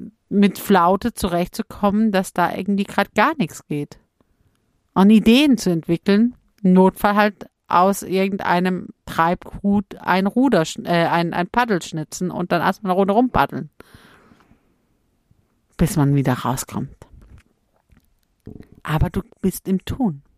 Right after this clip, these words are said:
Du bist im Voranbewegen. Du bist im Verantwortung. Du darfst gestalten. Denn wenn du Kapitänin bist, kannst du sagen, wo es hingeht. Und das in jedem Bereich, ne? Du kannst auch bestimmen, wer darf denn auf das Boot drauf?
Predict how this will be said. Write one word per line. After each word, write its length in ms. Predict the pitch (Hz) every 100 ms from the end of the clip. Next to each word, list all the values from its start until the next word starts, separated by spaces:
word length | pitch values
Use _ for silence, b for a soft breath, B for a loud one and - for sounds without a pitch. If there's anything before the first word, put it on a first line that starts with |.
| _ _ B B B B
Du 80 | 175
bist 260 | 165 220 233
im 80 |
Voranbewegen. 1000 | 208 208 202 233 254 165 139 139 151 156 156 -
Du 100 | 170
bist 220 | 196 -
im 80 | 208
Verantwortung. 520 | - - 233 175 151
Du 80 | 180
darfst 240 | 269 -
gestalten. 680 | - - 339 339 196 147 - _ _ _ -
Denn 180 | 214 185
wenn 120 | 156
du 120 | 147
Kapitänin 640 | - 151 147 - 139 139 143
bist, 280 | 170 226 -
kannst 300 | - 196 -
du 80 | 156
sagen, 340 | - 120 147 156
wo 40 |
es 120 | 196
hingeht. 480 | - 170 143 185 - _ _ _ _ _ _ _ _ _ _ _ _ B B B B B B
Und 160 | 190 220
das 180 | 226
in 140 | 226 202
jedem 280 | 208 233 220
Bereich, 420 | 220 269 254 -
ne? 140 | 208
Du 80 | 190
kannst 240 | - 220 202
auch 120 | 196
bestimmen, 520 | 202 - 226 208 185
wer 160 | 185 190
darf 200 | 185 -
denn 220 | 180 175
auf 100 | 170
das 200 | - -
Boot 260 | - 247 -
drauf? 440 | - 156 - -